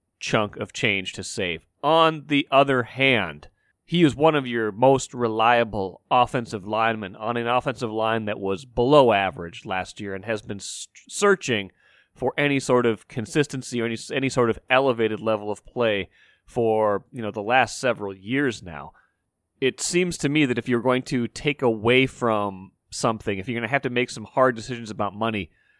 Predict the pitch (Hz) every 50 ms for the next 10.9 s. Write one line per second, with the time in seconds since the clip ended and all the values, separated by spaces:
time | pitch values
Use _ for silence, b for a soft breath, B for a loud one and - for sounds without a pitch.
0 | _ _ _ - 135 151 165 - 180 156 - 143 123 127 131 135 135 135 127 110
1 | 123 123 110 117 - - 135 120 113 - - 113 110 110 110 - - 117 98 95
2 | 101 - - - - 120 113 104 90 82 82 - 110 110 120 - 143 135 123 123
3 | 131 127 127 123 113 123 113 - 127 117 - - 110 110 113 - 117 104 104 101
4 | 113 123 120 123 - 143 143 143 156 151 160 147 131 127 120 - - 139 123 120
5 | 120 113 - b b b b _ _ - 135 - - - 190 190 - - 143 -
6 | 139 131 117 113 107 107 104 101 - 120 110 113 120 110 98 - 117 113 - -
7 | 127 120 117 - - 120 110 - - 160 147 139 127 123 117 110 104 - 123 123
8 | 120 113 107 110 110 110 107 107 104 98 - - 98 92 87 87 87 90 95 110
9 | 120 139 185 247 294 302 277 - 202 156 131 107 104 127 131 131 123 - 113 104
10 | - - 107 98 87 80 67 - 90 92 98 107 110 107 107 - -